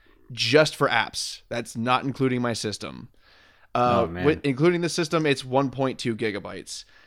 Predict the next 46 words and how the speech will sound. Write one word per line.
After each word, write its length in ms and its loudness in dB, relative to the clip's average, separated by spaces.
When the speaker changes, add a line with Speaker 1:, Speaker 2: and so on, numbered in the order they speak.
Speaker 1:
So 420 -4
a 80 -4
one 240 -2
gigabyte 420 -2
phone 380 2
with 160 0
the 60 -2
apps 300 2
that 100 6
I 80 10
run 320 6
is, 400 2
like, 280 -2
impossible 640 0
for 140 -6
me. 140 -4
I 80 0
would 160 4
never 240 2
be 140 2
able 180 0
to 80 -2
use 200 2
it 140 -4
because 320 0
everything 320 2
would 140 -4
be 80 -6
slowing 400 0
down 180 -4
because 240 -2
of 80 -4
lack 240 2
of 80 -6
ram. 320 -4
So, 160 2
like, 220 2
you 80 0
know, 100 0
for 140 0
me 160 0
personally, 420 -2
like, 140 -4
my 100 2
minimum 380 2
is 180 -6